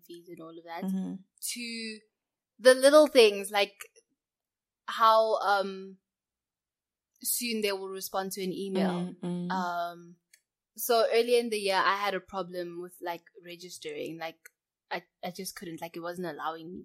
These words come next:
Speaker 1: to. And so I emailed the people, and tell me why it took a week for them to, like,
Speaker 2: <gasps>
Speaker 1: respond to my email. Like, I emailed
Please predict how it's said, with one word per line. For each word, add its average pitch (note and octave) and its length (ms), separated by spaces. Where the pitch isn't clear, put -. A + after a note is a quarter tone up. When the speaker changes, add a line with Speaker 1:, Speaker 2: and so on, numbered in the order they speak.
Speaker 1:
to. - 220
And A#3 140
so B3+ 100
I A#3 140
emailed B3+ 440
the A3 100
people, A3 720
and A#3+ 160
tell C4+ 160
me D4 140
why A#3 220
it A3+ 180
took B3 180
a G#3+ 140
week A3 260
for G#3 140
them G3+ 240
to, G#3 80
like, G#3+ 220
Speaker 2:
<gasps> G3 100
Speaker 1:
respond F#3+ 420
to G3 120
my F3 220
email. F#3 320
Like, A3+ 200
I A#3+ 140
emailed C#4+ 480